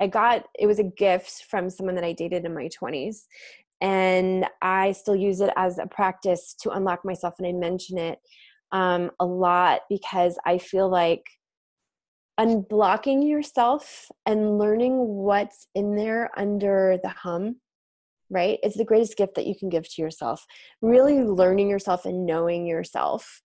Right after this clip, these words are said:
um, without the noise of who people tell you that you are comes out of,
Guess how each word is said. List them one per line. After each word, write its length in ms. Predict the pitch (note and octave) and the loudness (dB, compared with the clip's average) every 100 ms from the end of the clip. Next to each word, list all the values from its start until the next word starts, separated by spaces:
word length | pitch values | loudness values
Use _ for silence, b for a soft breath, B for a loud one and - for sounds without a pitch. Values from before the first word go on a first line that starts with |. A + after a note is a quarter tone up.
| b b b - | b b b -6
um, 340 | F3+ F3 E3+ - | -2 0 -2 -2
without 420 | F#3+ F#3+ F#3 F#3 | -2 0 0 0
the 80 | F#3+ | 0
noise 600 | F3+ F3 E3+ F3 F3 - - | 0 2 2 0 -4 -12 -2
of 220 | F#3+ E3+ E3+ - G3 | 0 0 -4 -12 -8
who 80 | |
people 260 | G#3 G3+ F3+ | -6 -4 -4
tell 160 | - F3 | -2 -2
you 160 | F#3 | -2
that 220 | E3+ - F3+ | -2 -6 -4
you 140 | E3+ | -4
are 360 | D#3+ E3 B3+ D4 b b b - | -2 -2 -4 -6 b b b -2
comes 260 | A3 G#3 | 0 2
out 200 | E3+ F3 | 2 4
of, 240 | E3+ E3 | 4 2